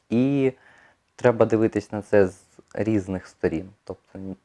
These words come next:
не тільки з однієї сторони, як цивільний, а, наприклад, як військовий, е, як керівник держави. Тобто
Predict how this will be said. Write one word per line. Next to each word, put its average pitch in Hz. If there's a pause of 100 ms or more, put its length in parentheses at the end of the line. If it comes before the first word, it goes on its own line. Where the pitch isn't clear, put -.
(180)
не 104
тільки 147
з 98
однієї 98 (280)
сторони, 95
як 90
цивільний, 90 (120)
а, 92
наприклад, 92
як 101
військовий, 113 (500)
е, 95
як 95
керівник 98
держави. 98
Тобто -